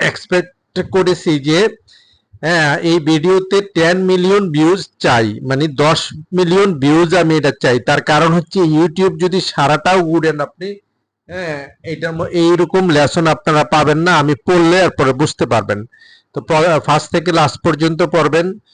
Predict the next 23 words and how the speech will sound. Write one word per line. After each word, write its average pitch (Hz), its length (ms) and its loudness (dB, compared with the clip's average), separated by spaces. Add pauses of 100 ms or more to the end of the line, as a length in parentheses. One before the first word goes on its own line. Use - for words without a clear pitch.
(240)
সেকেন্ড 156 480 -2
হচ্ছে, 175 640 0
আমার 139 260 0 (200)
চ্যানেলটা 170 680 2 (200)
যারা 143 260 2
নতুন 147 360 0
আছেন 175 480 0 (320)
বা 139 340 0
এখনো 160 460 0
সাবস্ক্রাইব 165 600 -2
করেন 170 260 2
নাই, 190 320 0 (420)
আপনারা 156 420 -2
কাইন্ডলি 156 380 0
সাবস্ক্রাইব 175 540 -2
করবেন, 185 440 -2
লাইক 151 320 0
দিবেন 185 380 0
এবং 160 440 0 (680)
বেল 151 220 2
বাটনে 170 400 2
ক্লিক 180 340 -2
করবেন। 196 480 0